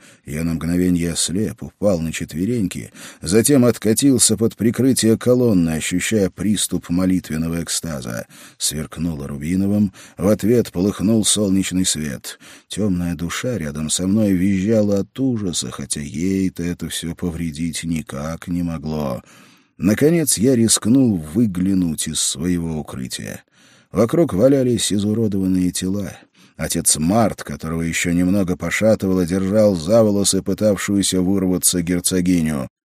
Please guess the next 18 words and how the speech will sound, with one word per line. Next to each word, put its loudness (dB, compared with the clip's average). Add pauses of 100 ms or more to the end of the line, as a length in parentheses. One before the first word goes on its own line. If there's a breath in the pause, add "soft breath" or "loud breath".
(140)
«Людвиг, 4
вы 4
очень 4
вовремя», — -2 (260 loud breath)
поприветствовал -6
он -4
меня. -6 (280 soft breath)
«Что 2
это 8
было?» 0 (380 soft breath)
Я 0
понял, 2
клирик 2
спрашивает -4
о -4
Морике. -6 (440 soft breath)
«Тёмная 6
душа». 2